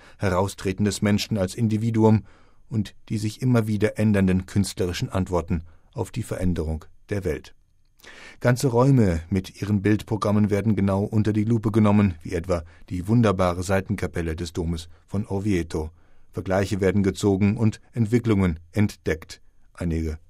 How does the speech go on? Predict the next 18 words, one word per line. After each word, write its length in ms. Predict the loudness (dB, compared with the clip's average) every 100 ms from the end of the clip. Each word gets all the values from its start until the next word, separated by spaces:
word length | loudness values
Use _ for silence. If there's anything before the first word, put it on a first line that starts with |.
| -8
große 280 | -4 0 2
Namen 360 | 4 6 4
tauchen 340 | 4 0 0 0
auf, 320 | 2 4 2
etwa 300 | -2 0 -2 -4 -20
Fra 200 | _ -2
Angelico 600 | 0 0 2 2 2 2
oder 300 | 2 2 0 -2 -6
Sandro 400 | 0 0 2 -2
Botticelli. 760 | -2 -6 -2 -2 0 -2 -6 -12 _
Insgesamt 680 | -6 -4 -4 0 2 2 2
ist 220 | -4 -4
es 140 | -6
aber 380 | -2 0 0 0
ein 140 | 2 2
Lese- 340 | 2 0 -2
und 240 | -2 -2 -4
Schaubuch, 720 | -6 -2 0 2 4 4